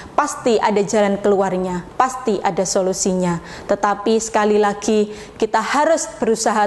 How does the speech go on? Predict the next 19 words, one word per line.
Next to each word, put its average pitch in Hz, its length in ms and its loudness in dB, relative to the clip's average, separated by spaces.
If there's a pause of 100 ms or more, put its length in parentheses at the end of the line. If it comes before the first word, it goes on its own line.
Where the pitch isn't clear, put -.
terlebih 202 400 0
dahulu, 202 480 2 (320)
kemudian 226 800 0 (400)
berharap 269 480 2
kepada 220 320 0
Allah, 202 480 0 (480)
banyak 269 400 2
berdoa 196 400 -2
kepada 196 400 -4
Allah, 180 400 -2
sehingga 202 880 0
masalah-masalah 269 960 2
yang 254 160 2
kita 247 240 0
hadapi 214 640 0 (320)
dapat 233 400 0
terselesaikan 202 880 -2
dengan 180 320 0
baik. 170 320 0